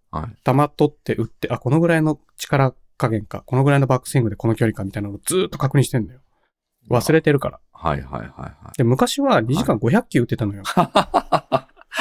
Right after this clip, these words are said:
Speaker 1: い。<laughs> はい、はい、はい。すごいっすね。
Speaker 2: でも、
Speaker 1: それってもう十秒に一球じゃないですか、ほぼ。
Speaker 2: あ、だからもうアプローチがめっちゃ速いから。
Speaker 1: はい、はい、はい、はい。
Speaker 2: そのドライバーをパカパカ打つとかじゃないんだよ。
Speaker 1: はい、はい。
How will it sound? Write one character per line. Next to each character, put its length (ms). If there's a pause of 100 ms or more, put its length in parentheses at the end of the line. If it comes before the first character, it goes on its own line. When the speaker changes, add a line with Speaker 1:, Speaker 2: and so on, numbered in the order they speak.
(180)
Speaker 1:
い。 40
<laughs> 0
は 100
い、 60
は 220
い、 40
は 200
い。 40
す 140
ご 80
い 20
っ 20
す 120
ね。 80
Speaker 2:
で 120
も、 360
Speaker 1:
そ 120
れ 60
っ 20
て 80
も 120
う 40
十 220
秒 160
に 120
一 140
球 140
じ 60
ゃ 40
な 20
い 20
で 40
す 40
か、 80
ほ 120
ぼ。 120 (540)
Speaker 2:
あ、 80
だ 80
か 80
ら 60
も 120
う 20
ア 60
プ 100
ロ 60
ー 20
チ 80
が 60
め 100
っ 40
ち 100
ゃ 20
速 160
い 60
か 80
ら。 100
Speaker 1:
は 280
い、 40
は 40
い、 240
は 60
い、 460
は 180
い。 120
Speaker 2:
そ 100
の 80
ド 120
ラ 120
イ 40
バ 80
ー 40
を 40
パ 120
カ 80
パ 100
カ 60
打 80
つ 80
と 80
か 60
じ 80
ゃ 40
な 80
い 60
ん 40
だ 60
よ。 60
Speaker 1:
は 200
い、 60
は 300
い。 100